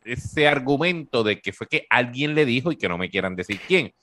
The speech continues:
Eso es la vida real, en la cotidianidad de, de uno. Imagínate en, o sea, en un, en unos artículos que hablan muchas veces de casos hasta de corrupción o, o que, o que lanzan, este, advertencias de, o avisos de cosas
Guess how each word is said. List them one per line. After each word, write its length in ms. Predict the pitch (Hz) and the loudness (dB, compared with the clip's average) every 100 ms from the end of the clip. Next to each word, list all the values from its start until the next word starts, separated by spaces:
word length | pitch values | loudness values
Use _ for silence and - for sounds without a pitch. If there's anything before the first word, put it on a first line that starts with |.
| _ | _
Eso 180 | - 151 | -2 4
es 80 | 202 | 4
la 100 | 143 | 6
vida 180 | 127 175 | 6 6
real, 300 | 170 120 101 | 6 4 4
en 160 | 113 107 | 0 0
la 200 | 107 104 | 2 0
cotidianidad 600 | 120 123 113 107 107 131 | -2 -6 -2 -2 0 0
de, 200 | 139 135 | 0 -4
de 120 | 117 113 | -2 -2
uno. 300 | 90 67 - _ _ _ _ - | -2 -8 -18 _ _ _ _ -14
Imagínate 800 | 87 85 82 87 131 180 180 _ | -12 -10 -8 -4 -4 -4 -8 _
en, 300 | 139 135 131 | -10 -10 -12
o 80 | - | -6
sea, 240 | 147 - _ _ _ _ | -6 -6 _ _ _ _
en 160 | 104 101 | -10 -8
un, 160 | 110 | -8
en 160 | - 107 | -8 -6
unos 140 | 107 147 | -4 -4
artículos 540 | 160 - 165 175 165 | -6 -6 -4 0 0
que 140 | - 117 | 2 4
hablan 280 | 101 123 139 | 6 6 2
muchas 280 | 120 139 117 | -2 -4 -2
veces 280 | 107 156 | -4 -4
de 100 | 120 | -4
casos 340 | - 92 135 139 _ | -4 -2 -2 -4 _
hasta 240 | 113 - | -6 0
de 100 | 104 | 0
corrupción 720 | 98 101 90 - 90 135 139 - _ _ _ _ _ _ - | 0 -4 -6 -6 0 0 0 -12 _ _ _ _ _ _ 2
o, 140 | 110 | 4
o 280 | 110 113 110 | 6 4 4
que, 140 | 117 | 2
o 120 | 107 110 | 0 2
que 120 | 117 | 2
lanzan, 500 | 107 110 131 156 143 | 4 2 -2 -4 -4
este, 200 | 139 - | -2 0
advertencias 960 | 127 110 101 - 107 110 - 139 127 | 0 0 -2 -2 -4 -4 0 2 2
de, 560 | 113 113 101 92 87 76 | 2 0 0 -2 -6 -8
o 200 | 76 95 | -4 0
avisos 420 | 90 95 113 139 117 | 2 0 -4 -4 -4
de 100 | 104 | -4
cosas 320 | 110 - 127 | -4 -2 -2